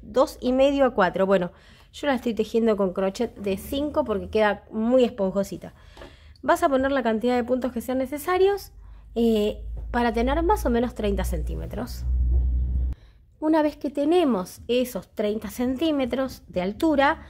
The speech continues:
vamos a, eh, girar, ¿no? Vamos a hacer dos cadenitas de subida que no cuentan como puntos, giro,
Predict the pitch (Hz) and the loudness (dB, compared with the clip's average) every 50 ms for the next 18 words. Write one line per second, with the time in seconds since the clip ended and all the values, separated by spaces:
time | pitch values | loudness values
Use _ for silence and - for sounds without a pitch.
0 | - - - - - _ _ - 233 240 247 254 269 262 262 - 247 247 254 277 | -20 -20 -20 -20 -20 _ _ 0 2 2 2 2 0 -2 0 0 2 2 4 2
1 | 269 269 - - 202 190 185 180 180 170 - - - 233 226 190 160 - - - | 0 -2 -2 -4 -2 -2 -2 -2 -4 -6 -8 -4 0 2 4 4 4 2 -2 -8
2 | - _ - - 202 226 311 370 370 - - - - - - - _ 262 277 285 | -14 _ -10 -6 -2 -2 -2 -2 -4 -8 -18 -20 -20 -20 -20 -14 _ -2 2 2
3 | 262 233 - 233 190 185 185 196 233 233 - 254 226 226 226 233 233 226 247 226 | 2 2 2 2 0 2 4 2 2 4 4 4 6 6 6 4 2 0 0 -2
4 | 240 226 - 269 269 294 320 320 302 294 294 294 294 - 214 202 202 208 208 208 | -2 -2 -2 -2 0 2 2 4 4 4 4 2 2 0 -2 0 0 0 0 0
5 | 220 226 226 254 254 247 285 294 320 330 - 349 349 320 320 311 320 330 311 - | 0 -2 0 -2 -2 -2 -2 -2 -2 -2 -2 -2 0 0 0 -2 -2 -4 -6 -6
6 | - - 349 339 311 277 247 262 262 277 | -4 0 2 2 4 4 4 2 2 2